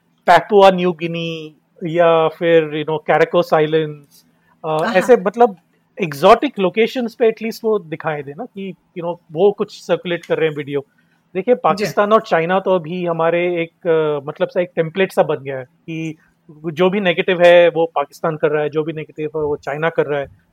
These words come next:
Speaker 1: और and these are,
Speaker 2: जी।
Speaker 1: वो, वो एक आइसक्रीम का, एक आइसक्रीम की एक कंपनी है जिनके पास, अ, इकतीस
Speaker 2: हम्म।
Speaker 1: फ्लेवर्स हैं। वो हर, हर महीने एक, you know, फ्लेवर बदलते रहते हैं, तो उनको कहते हैं flavor of the month। हाँ? तो
Speaker 2: जी हाँ,
Speaker 1: अभी,
Speaker 2: जी हाँ।
Speaker 1: अभी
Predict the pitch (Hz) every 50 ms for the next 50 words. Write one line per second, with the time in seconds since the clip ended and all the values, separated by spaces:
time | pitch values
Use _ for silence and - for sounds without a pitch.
0 | _ _ - 170 185 202 - 208 202 190 175 208 220 226 240 233 220 190 190 220
1 | 214 202 - _ _ _ - 185 190 202 202 - _ 180 165 156 - - _ 208
2 | 202 208 - - 208 202 202 202 196 185 185 - _ _ _ 165 175 170 165 151
3 | - - - 190 190 - 208 190 - - 156 151 - 170 175 175 156 156 156 160
4 | 156 143 151 156 - - - - 170 165 165 - - - 165 156 156 151 165 202
5 | - - 196 185 - 196 196 208 202 202 165 156 151 160 147 - 143 143 - _
6 | _ _ _ _ _ _ 156 165 175 180 180 180 175 151 165 180 185 190 170 185
7 | 202 190 190 196 190 190 196 196 190 180 - - 175 165 175 165 170 - 160 156
8 | 165 180 160 156 156 156 156 151 - 156 147 139 - 139 139 - 185 180 175 165
9 | 160 - 196 - 180 170 - 226 214 _ 170 160 160 - 165 175 165 165 147 143
10 | 135 123 - _ _ _ - 160 214 - _ _ _ _ _ _ _ _ - 220
11 | 180 190 202 208 214 214 190 175 - - 214 196 180 190 180 156 151 151 185 -
12 | 240 214 190